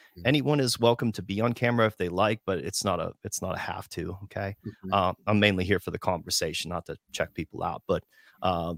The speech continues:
Speaker 2: cool to meet all, all of you, uh, Zilberg and, and Guido, and it's great to see you again, Silas. And as I was saying to the audience, I mean, Silas, we had you on way back in, in T M P's history, and it's great to finally have you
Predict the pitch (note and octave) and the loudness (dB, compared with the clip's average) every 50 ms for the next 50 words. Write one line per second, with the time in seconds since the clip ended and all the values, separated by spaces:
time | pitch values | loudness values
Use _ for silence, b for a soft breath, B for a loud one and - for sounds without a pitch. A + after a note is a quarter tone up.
0 | - - - D#3+ E3+ D3 A2+ A#2 D3 F3 - _ - C3+ D3+ D#3+ D#3 - - _ | -4 2 4 4 6 6 6 4 2 2 0 _ 6 8 8 8 6 2 -2 _
1 | - A#2+ A#2 A2+ B2 B2+ A2+ - A2 A#2 C3 C#3+ C#3+ C3 A#2 A#2+ A2 G2 G#2 - | 0 2 2 4 2 0 0 0 0 2 2 4 4 6 6 6 6 4 2 2
2 | A2+ A#2 A#2 A#2 A2+ A#2+ B2 A#2 A2 G#2 F#2+ F#2+ F2 F2+ - F#2+ F#2 - - A2 | 2 2 4 6 6 6 6 6 4 0 0 0 -2 -4 -4 -6 -6 0 2 4
3 | A#2+ B2 B2 A#2+ A2 G2 F#2 - - - A#2+ C#3 D3+ - - - - - A#2 G#2 | 6 6 6 6 4 2 -2 -4 -6 -4 -2 -2 -2 -2 -4 -4 -4 0 0 0
4 | F#2+ E2+ E2 - G#2+ G#2+ G2+ - - E2+ E2 - G2 - - - F2+ G#2 A#2 A#2 | 0 0 2 2 2 2 2 0 0 0 0 -2 -2 -4 -4 -4 0 2 2 4
5 | A#2 A2+ G2+ F#2+ - - - G#2+ G#2 G2 F2+ - E2 E2 E2 F2+ G#2+ G#2 F#2+ F#2 | 4 2 2 2 0 0 2 2 0 0 -2 -4 -6 -2 2 4 4 4 4 0
6 | E2+ - - - - E2+ F2 E2+ E2+ D#2+ - - G2+ G2 G2 F#2+ - - A2 G#2+ | -4 -4 -4 -4 -4 -6 -8 -10 -10 -8 -4 -2 -2 -2 -2 -2 -2 -2 0 2
7 | A2 A2 G#2 G2 F#2+ G2 G2 F#2+ F2 F2 E2+ E2 E2+ F2 F#2+ G2 G#2+ A2+ G2+ - | 2 2 2 2 2 2 2 2 0 -4 -10 -16 -14 -4 0 2 2 2 2 -2
8 | F2 E2+ E2+ F2 - - - - G2 F#2+ F#2 E2+ - - F#2+ F2 F2 E2+ - - | -4 -6 -8 -10 -12 -12 -8 -4 -4 -2 -4 -4 -4 -4 -4 -4 -2 -2 -2 0
9 | G2+ F2+ E2+ E2 - F#2 E2+ - - F#2+ E2+ - - - F2 E2+ F2 E2+ E2+ E2+ | 0 0 -2 -2 -4 -2 -2 0 0 0 -2 -2 -4 -6 -6 -6 -6 -8 -8 -2
10 | - - - - _ - G#2+ G2 G2 - F2+ - - G2+ G2 F#2+ F#2 - F#2 F2+ | -2 -2 -2 -2 _ 0 0 0 0 -2 -4 -2 -2 0 0 -2 -2 -4 -4 -6
11 | E2+ - - | -6 -8 -8